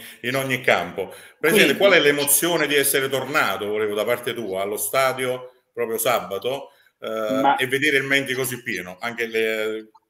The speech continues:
Speaker 1: grazie a questa società che oggi ha fatto belle
Speaker 2: Ma
Speaker 1: cose, no?
Speaker 2: indubbiamente,
Speaker 1: Questa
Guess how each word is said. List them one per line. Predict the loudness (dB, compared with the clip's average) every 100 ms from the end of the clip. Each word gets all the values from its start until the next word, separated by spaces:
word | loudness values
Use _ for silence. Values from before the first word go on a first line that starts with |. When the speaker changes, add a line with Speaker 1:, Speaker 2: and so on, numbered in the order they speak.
| _
Speaker 1:
grazie | -8 -6 -4
a | -6
questa | -8 -8
società | -8 -6 -4
che | -2
oggi | -4 -4 -4 -4
ha | -6
fatto | -8 -8 -10 -10 -16 _
belle | -2 2
Speaker 2:
Ma | 2
Speaker 1:
cose, | 2
no? | -2
Speaker 2:
indubbiamente, | 0 0 4 4 4 2 -2
Speaker 1:
Questa | -10